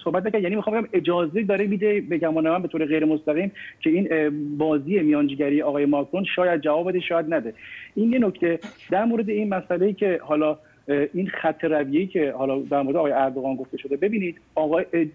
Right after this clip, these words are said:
ما، اه، این رو باید قبول بکنیم. آمریکا یک کشور امپریالیستی است، یک ابرقدرت هستش، دست بالا رو آن داره در زمینه این تنشی که بین تهران و واشنگتن هستش. تحریم‌ها داره کار می‌کنه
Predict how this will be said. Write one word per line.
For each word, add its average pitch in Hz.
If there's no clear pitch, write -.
ما، 196
اه، 160
این 190
رو 208
باید 175
قبول 165
بکنیم. 139
آمریکا 196
یک 196
کشور 175
امپریالیستی 147
است، 123
یک 165
ابرقدرت 143
هستش، 117
دست 170
بالا 160
رو 190
آن 156
داره 175
در 143
زمینه 151
این 156
تنشی 147
که 180
بین 147
تهران 135
و 131
واشنگتن 131
هستش. 160
تحریم‌ها 156
داره 160
کار 175
می‌کنه 156